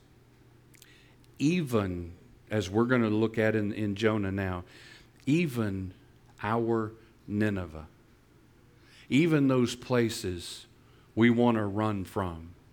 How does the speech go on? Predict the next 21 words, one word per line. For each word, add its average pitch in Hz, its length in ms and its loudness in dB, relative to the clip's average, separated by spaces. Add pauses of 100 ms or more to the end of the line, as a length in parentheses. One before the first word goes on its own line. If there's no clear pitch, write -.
(800)
that's - 220 -8
where 104 120 -4
God 98 520 -2
has 90 220 -6
sent - 580 -6
us 95 300 -4
and 101 100 -4
is 92 180 -6
sending 117 720 0
us 92 380 -6 (520)
to 107 120 -4
do 98 560 0 (240)
his 101 380 -2
work. 95 340 -2
So 101 380 2 (280)
let's 135 300 2
go 131 320 4
to 101 180 -6
Jonah 113 380 2
chapter 113 480 -2
one, 98 380 -4